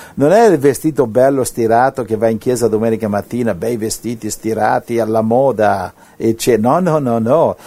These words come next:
questo è un vestito spirituale. È entrato, eh, Gesù ha detto che c-, quelli che entreranno in questa festa, come nella parabola dice uno che, eh, era stato invitato alla festa, è andato lì, però non aveva abito nuziale,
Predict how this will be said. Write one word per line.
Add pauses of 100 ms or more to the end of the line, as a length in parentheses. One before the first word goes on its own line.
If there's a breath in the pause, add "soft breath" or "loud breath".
(180 loud breath)
questo
è
un
vestito
spirituale. (360 loud breath)
È
entrato, (280 soft breath)
eh,
Gesù
ha
detto
che
c-,
quelli
che
entreranno
in
questa
festa,
come
nella
parabola
dice
uno
che, (380 loud breath)
eh,
era
stato
invitato
alla
festa,
è
andato
lì,
però
non
aveva
abito
nuziale,